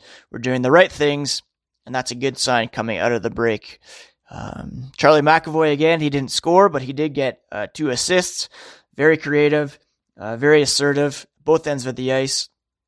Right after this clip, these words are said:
And it's only a matter of time until the goals come. I re-, I truly believe that. He's not gonna stay at a zero percent shooting,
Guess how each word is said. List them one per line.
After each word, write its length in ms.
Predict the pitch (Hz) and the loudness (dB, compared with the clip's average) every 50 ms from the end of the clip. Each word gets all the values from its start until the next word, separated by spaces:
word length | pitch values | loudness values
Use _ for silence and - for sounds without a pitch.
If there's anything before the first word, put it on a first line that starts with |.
| _ _ _ _ _ _ _ _ _ _ - - - - | _ _ _ _ _ _ _ _ _ _ -20 -20 -14 -8
And 440 | - 117 127 131 131 123 120 123 107 | -4 -2 -2 0 -2 -2 -4 -6 -6
it's 140 | 101 104 - | -6 -4 -2
only 200 | 139 139 131 127 | -2 -2 -2 -2
a 40 | |
matter 200 | 127 123 120 117 | -2 -2 0 0
of 100 | 117 120 | -2 -2
time 280 | - - 113 110 113 120 | -4 -4 -4 -4 -4 -6
until 180 | 123 - - 110 | -8 -10 -12 -12
the 100 | 113 110 | -12 -12
goals 440 | 104 - 107 107 107 107 101 - | -8 -6 -4 -4 -4 -4 -4 -6
come. 320 | - - 120 110 107 104 107 | -8 -6 -6 -6 -4 -4 -4
I 100 | 90 92 | -4 -2
re-, 180 | 117 120 117 | -2 -2 -2
I 120 | - 92 120 | -2 -4 -4
truly 260 | - - 123 113 117 | -4 -4 -6 -6 -6
believe 280 | 113 117 107 107 110 98 | -8 -8 -8 -8 -4 -4
that. 140 | 104 101 | -2 -2
He's 140 | 98 127 123 | -4 -4 -4
not 160 | 131 123 113 | -4 -4 -2
gonna 140 | - 117 - | -2 -2 -2
stay 260 | - - - - - | 0 0 0 0 0
at 160 | 113 110 - _ - - - - - _ _ | 0 -4 -8 _ -20 -20 -20 -20 -20 _ _
a 80 | - 101 | -18 -14
zero 280 | 113 110 117 117 117 | -10 -8 -6 -6 -6
percent 600 | 117 - - - 104 - - 120 120 113 101 - - _ _ _ _ _ - | -6 -8 -10 -10 -10 -8 -6 -6 -8 -8 -10 -14 -20 _ _ _ _ _ -6
shooting, 580 | - - - 185 185 170 165 156 151 147 151 | -2 2 4 4 6 6 4 2 0 -2 -8